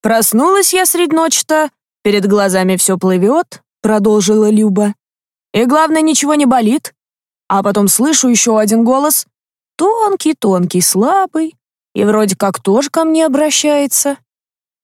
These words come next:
"И кто это был?" едва слышно отозвалась Варя. "Каб меня по имени назвал, то я б знала, кто".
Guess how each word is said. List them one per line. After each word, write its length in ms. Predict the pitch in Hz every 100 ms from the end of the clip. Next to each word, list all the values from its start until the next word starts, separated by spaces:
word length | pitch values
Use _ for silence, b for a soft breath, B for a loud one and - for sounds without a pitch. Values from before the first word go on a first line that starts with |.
| _ _ -
"И 120 | 202
кто 260 | - - 202
это 220 | 190 202
был?" 360 | 175 165 190 - _ _ _ _
едва 380 | 175 196 180 190
слышно 420 | - 202 180 190
отозвалась 560 | 185 190 175 185 185 -
Варя. 340 | 180 180 175 - _ _ _ _ _ _ _ -
"Каб 220 | 339 320
меня 260 | 349 349
по 140 | 302 339
имени 300 | 339 311 302
назвал, 380 | 302 262 294 285
то 100 | 294
я 140 | 302
б 80 | 277
знала, 420 | 214 208 214 240
кто". 340 | - 240 180